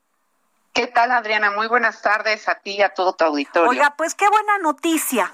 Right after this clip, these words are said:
Speaker 2: qué buena noticia. Fíjese que yo no sabía, bueno, lamento mi desconocimiento de esta universidad.
Speaker 1: Así es, hoy el Estado de México cuenta con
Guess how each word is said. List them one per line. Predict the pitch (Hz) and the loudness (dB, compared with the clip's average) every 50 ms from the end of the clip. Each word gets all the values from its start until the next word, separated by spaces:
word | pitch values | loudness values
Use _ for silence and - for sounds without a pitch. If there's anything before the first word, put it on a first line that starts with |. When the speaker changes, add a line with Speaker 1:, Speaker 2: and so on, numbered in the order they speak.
| - - - | -12 -8 -2
Speaker 2:
qué | 311 311 | -2 0
buena | 294 349 339 339 339 311 | 2 2 0 2 0 0
noticia. | 285 262 262 294 302 294 - 302 | -2 -4 -4 -4 -8 -4 -4 -4
Fíjese | - 320 302 - 370 302 - 311 311 | -6 -6 -6 -6 -4 0 0 -2 -2
que | - 254 | -2 -6
yo | 214 262 285 294 | -4 -2 -2 0
no | 285 302 285 | 0 -2 -2
sabía, | - 269 233 226 233 240 254 240 - - - - - - - - _ | 0 0 0 0 0 -2 -2 -2 -2 -2 -4 -10 -18 -18 -20 -14 _
bueno, | 233 269 294 277 254 - - _ _ _ - - | -2 -2 0 0 -4 -6 -6 _ _ _ -20 -16
lamento | 208 214 214 214 208 220 233 254 262 269 269 269 294 254 | -8 -2 0 0 0 0 -4 -6 -6 -6 -4 -4 -4 -6
mi | 247 220 | -6 -8
desconocimiento | 190 190 190 - - - 202 196 196 190 - - 196 208 214 214 220 214 - 226 226 | -10 -10 -10 -8 -4 -6 -4 -4 -4 -8 -8 -8 -6 -4 -4 -4 -4 -2 0 0 0
de | 220 214 208 220 247 339 | 0 0 0 2 2 2
esta | 349 - - 320 302 | 0 0 -4 -4 -4
universidad. | 247 220 208 202 185 185 175 - - - 185 175 233 285 311 311 _ _ _ _ _ _ _ _ - _ _ _ _ _ - _ _ _ _ _ _ _ - - - - - - - - _ _ _ _ _ - | -4 -4 -10 -6 -4 -4 -4 -4 -6 -8 -2 0 2 2 2 0 _ _ _ _ _ _ _ _ -20 _ _ _ _ _ -20 _ _ _ _ _ _ _ -14 -14 -12 -12 -14 -14 -14 -18 _ _ _ _ _ -2
Speaker 1:
Así | - 185 185 - - 220 220 220 | -2 -2 -2 -4 -10 -6 -2 0
es, | 220 220 233 247 240 - - _ | 2 2 2 0 -2 -10 -14 _
hoy | - 196 202 208 226 226 220 - - - | 2 4 4 4 4 2 -4 -8 -8 -6
el | 185 175 170 165 165 | -4 -4 -4 -2 -4
Estado | 170 156 - - 196 202 208 185 | -4 -4 -2 0 0 0 0 0
de | 180 | -4
México | 175 180 180 190 - 226 - - 196 202 | -6 -6 -6 -6 -6 -10 -4 0 0 0
cuenta | 196 - 190 185 185 175 - 196 | 0 0 -2 -2 -2 -2 -4 -4
con | - - - 175 165 165 156 156 | -4 -4 -6 -6 -4 -4 -6 -8